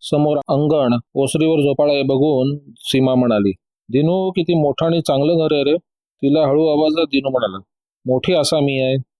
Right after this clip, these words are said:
मोठे घरंदाज आहेत." ते बोलत ओसरीपर्यंत आले. तेवढ्यात अण्णांची पत्नी डोकीवरचा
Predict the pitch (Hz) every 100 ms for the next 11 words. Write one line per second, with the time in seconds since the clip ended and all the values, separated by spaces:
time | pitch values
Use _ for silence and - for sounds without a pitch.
0 | - 120 123 151 120 131 147 156 131 131
1 | 131 _ _ _ _ - 175 175 160 170
2 | 170 160 147 - 165 156 147 139 127 95
3 | 90 85 _ _ _ - 147 170 175 160
4 | 147 156 151 165 - 143 160 165 156 156
5 | 139 - 151 147 139